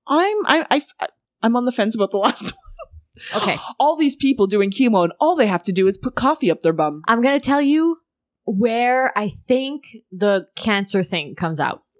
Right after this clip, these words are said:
Speaker 2: First of all, wine.
Speaker 1: Wine.
Speaker 2: Because coffee's so acidic.
Speaker 1: <laughs> It's true.
Speaker 2: Ah!
Speaker 1: Or s-, oh,
Speaker 2: I lost
Speaker 1: sorry.
Speaker 2: my thing.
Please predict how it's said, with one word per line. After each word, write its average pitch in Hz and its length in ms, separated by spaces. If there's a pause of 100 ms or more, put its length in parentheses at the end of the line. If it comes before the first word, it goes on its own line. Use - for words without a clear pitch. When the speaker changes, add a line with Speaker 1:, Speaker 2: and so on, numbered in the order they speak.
(140)
Speaker 2:
First 214 180
of 165 60
all, 156 240 (200)
wine. 175 280
Speaker 1:
Wine. 175 300 (1160)
Speaker 2:
Because 277 720 (180)
coffee's 220 400
so 220 100
acidic. 196 600
Speaker 1:
<laughs> - 40 (1120)
It's 427 460
true. 415 220 (180)
Speaker 2:
Ah! 403 220 (300)
Speaker 1:
Or 208 80
s-, - 200
oh, 180 100
Speaker 2:
I 247 100
lost 254 80
Speaker 1:
sorry. 269 180
Speaker 2:
my 262 100
thing. 262 320